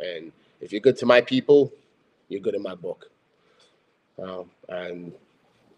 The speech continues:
me and Chris, they started to experiment with us, and they wanted to see how we could do in singles. And then Chris went away for a little while, and they wrote a storyline and asked me if I would like to be a part of this, you know, this group.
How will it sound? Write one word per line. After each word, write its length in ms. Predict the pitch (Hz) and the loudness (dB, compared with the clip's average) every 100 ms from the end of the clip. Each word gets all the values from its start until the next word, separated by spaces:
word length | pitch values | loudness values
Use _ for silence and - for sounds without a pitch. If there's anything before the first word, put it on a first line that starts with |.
| - _ _ _ | -20 _ _ _
me 240 | - 110 135 | -4 4 6
and 140 | 123 | 6
Chris, 300 | - 151 147 | 4 2 2
they 120 | 104 | -6
started 320 | 104 139 131 | -2 -2 -2
to 80 | - | -4
experiment 540 | 127 - - 123 120 123 | -12 -14 -8 -6 -4 -6
with 180 | 120 127 | -6 -2
us, 280 | 143 147 | -2 -2
and 80 | 98 | -6
they 60 | 98 | -2
wanted 240 | 110 113 | -2 -2
to 60 | 113 | -6
see 200 | - 123 | -8 -8
how 160 | 113 | -6
we 100 | 113 | -6
could 160 | 117 113 | -6 -8
do 140 | 120 | -8
in 80 | 110 | -8
singles. 640 | - - 104 113 135 151 - _ _ _ _ _ _ _ _ | -8 -6 -2 0 -2 -4 -18 _ _ _ _ _ _ _ _
And 120 | - 98 | -10 -6
then 120 | 107 | -4
Chris 220 | - 135 | -4 2
went 140 | 135 131 | 4 6
away 200 | 127 123 | 6 4
for 180 | 120 123 | 2 0
a 40 | |
little 200 | 120 113 | 2 2
while, 480 | 110 107 127 175 165 - | 2 2 2 0 -2 -16
and 400 | 104 107 104 107 - - _ _ _ _ _ _ _ _ _ _ _ - | -12 -10 -10 -10 -16 -20 _ _ _ _ _ _ _ _ _ _ _ 0
they 260 | 135 170 101 | 0 0 2
wrote 160 | 143 | 2
a 40 | 147 | 0
storyline 800 | - 160 170 127 113 107 107 | 0 4 6 4 2 -2 -4
and 160 | 104 104 | -6 -6
asked 280 | 101 120 - | -6 -6 -4
me 120 | 127 | -2
if 140 | 127 117 | -2 -2
I 100 | 120 | 0
would 140 | 120 | 0
like 200 | 120 123 | 0 -4
to 80 | 127 | -6
be 120 | 107 | -6
a 60 | 107 | -6
part 300 | - 123 120 | -4 0 0
of 60 | |
this, 280 | 104 104 - | 0 -2 -6
you 60 | 98 | -6
know, 180 | 101 104 | -4 -6
this 120 | 104 | -4
group. 360 | 139 160 127 | 0 0 0